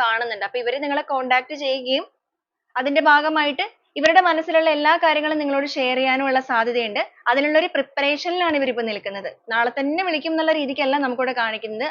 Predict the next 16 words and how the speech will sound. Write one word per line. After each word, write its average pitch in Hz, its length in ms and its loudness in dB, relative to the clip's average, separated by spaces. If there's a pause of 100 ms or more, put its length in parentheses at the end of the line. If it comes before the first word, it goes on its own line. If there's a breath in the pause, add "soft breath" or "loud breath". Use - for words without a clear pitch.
അതിനുള്ളൊരു 254 420 -2 (340 loud breath)
മാനസികപരമായിട്ട് 330 1080 2
പ്രിപ്പയർ 262 360 2
ചെയ്തുകൊണ്ടിരിക്കുകയാണ്. 247 760 -2
കാരണം 240 180 0
ഇവിടെ 285 200 -2
വന്നിരിക്കുന്ന 277 480 -2
എനർജി 277 320 -2
അപ്രതീക്ഷിതമായിട്ടുള്ള 285 840 -2
ഒരു 277 120 -10
തിരിച്ചടി 277 380 -2 (100)
ആയതുകൊണ്ട് 262 480 0 (340 loud breath)
ഇവരാകെ 320 520 6
ഷോക്കാണ്. 254 560 0 (1120)
ഒരു 311 100 4
ലോ 302 180 4